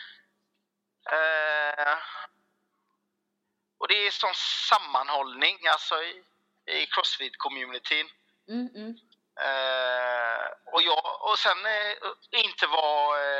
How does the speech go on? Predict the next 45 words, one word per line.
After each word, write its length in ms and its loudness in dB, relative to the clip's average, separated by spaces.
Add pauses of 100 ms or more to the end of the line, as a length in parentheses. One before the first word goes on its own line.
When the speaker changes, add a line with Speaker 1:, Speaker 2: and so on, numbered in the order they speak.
(120)
Speaker 1:
eh, 60 -4 (420)
hålla 220 6
det 100 0
hemligt 420 -2
att 160 -2
man 160 6
är 80 2
alkoholist. 560 -2 (180)
För 80 -4
Speaker 2:
Mm. 40 4
Speaker 1:
jag 80 4
har 120 6
alltid 220 -4
varit 140 2
öppen 340 -2
med 160 6
det. 140 -2 (220)
Speaker 2:
Mm, 260 -14
mm. 180 -14 (140)
Speaker 1:
Och 100 2
det 100 6
har 80 0
hjälpt 300 2
mig. 260 2 (200)
Speaker 2:
Mm. 200 -14 (760)
Speaker 1:
För 80 2
de 140 4
har 100 4
inte 140 -6
fått 200 0
personer 360 0
som 180 0
har 60 2
tjötat 760 0
på 220 4
en, 140 0
men 140 0
man 120 6
har 60 2
varit 200 0
ute 280 0
och 100 2
så. 240 -2 (260)
Speaker 2:
Nej, 320 -4
precis. 440 -12